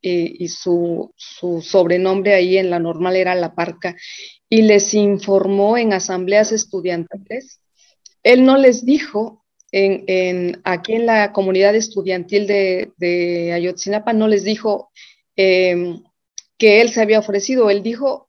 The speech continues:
"Nos dieron esa comisión, tenemos esa comisión y tenemos que cumplirla".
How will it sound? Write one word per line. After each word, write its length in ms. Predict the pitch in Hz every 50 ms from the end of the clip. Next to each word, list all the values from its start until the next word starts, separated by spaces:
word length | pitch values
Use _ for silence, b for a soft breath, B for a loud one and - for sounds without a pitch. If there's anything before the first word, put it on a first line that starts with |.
| _ -
"Nos 520 | - 208 208 214 208 208 196 185 175 175
dieron 600 | 175 214 226 262 302 330 311 254 220 208 - - _
esa 400 | - 214 226 233 - - 247 247
comisión, 680 | - - 185 190 185 180 180 - - 226 247 254 247
tenemos 400 | 254 240 220 220 240 254 262 262
esa 240 | 262 254 254 262 240
comisión 540 | - 220 202 196 190 190 - 247 269 285 262
y 100 | 254 202
tenemos 440 | 196 - 190 185 190 202 208 208 -
que 160 | - 185 175
cumplirla". 760 | - 180 180 170 175 - 247 277 262 - 185 156 143 147 _